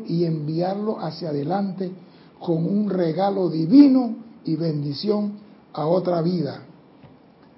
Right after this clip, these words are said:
Enviarlo hacia adelante como un regalo divino y bendición a otra parte de la vida.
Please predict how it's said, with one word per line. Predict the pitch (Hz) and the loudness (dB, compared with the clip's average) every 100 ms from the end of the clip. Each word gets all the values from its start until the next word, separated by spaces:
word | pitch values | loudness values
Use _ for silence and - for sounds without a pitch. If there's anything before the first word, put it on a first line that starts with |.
| - - - - - - - - - - - - - - - - - - | -20 -20 -20 -20 -20 -20 -20 -20 -20 -20 -20 -20 -20 -20 -20 -20 -16 -6
Enviarlo | 165 151 170 190 202 | -4 -2 0 0 -2
hacia | 180 156 | -4 -4
adelante | 151 185 185 180 | -6 -6 -6 -8
como | - 165 151 165 | -4 -4 -2 -2
un | 190 | -2
regalo | 175 156 170 185 180 | -2 -2 -2 -2 -2
divino | 151 147 190 196 | -4 -4 -4 -4
y | 180 | -4
bendición | 151 143 143 135 175 180 185 - - - | -4 -6 -6 -6 -6 -6 -8 -10 -18 -14
a | 156 | -6
otra | 156 170 170 156 | -6 -4 -6 -4
parte | 170 156 151 165 | -4 -4 -4 -6
de | 139 | -6
la | 131 131 | -8 -10
vida. | 135 131 117 | -10 -12 -14